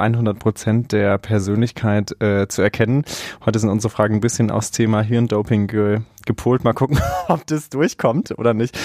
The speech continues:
Äh, ich habe die Ehre anzufangen. Erste Frage,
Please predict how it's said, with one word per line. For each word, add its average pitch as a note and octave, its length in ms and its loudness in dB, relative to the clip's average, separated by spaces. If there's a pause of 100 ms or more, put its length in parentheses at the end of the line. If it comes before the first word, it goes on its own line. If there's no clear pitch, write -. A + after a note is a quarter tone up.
(220)
Äh, B2 80 4
ich - 160 -2
habe B2 100 0
die - 120 -4
Ehre G2 160 0
anzufangen. G#2 440 0 (360)
Erste B2+ 240 0
Frage, B2+ 480 0